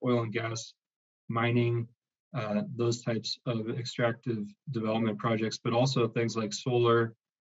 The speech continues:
uh, wind, uh, any sort of large-scale development, it's important that this consultation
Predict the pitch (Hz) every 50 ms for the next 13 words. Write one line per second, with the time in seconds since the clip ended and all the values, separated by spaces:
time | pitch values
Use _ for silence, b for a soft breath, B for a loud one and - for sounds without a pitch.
0 | _ _ _ _ - 165 113 107 107 104 101 104 107 107 110 123 131 127 123 127
1 | 123 123 123 - _ _ _ _ _ _ _ _ _ _ _ - 139 110 - -
2 | - 135 135 139 131 123 - 120 117 113 110 110 110 110 113 117 - - - 117
3 | 110 104 104 101 101 113 117 113 104 104 104 104 104 101 - 107 107 - - 117
4 | 110 104 107 - 107 104 - 113 104 - - 110 110 101 - 107 - - 110 110
5 | 107 - - 104 104 104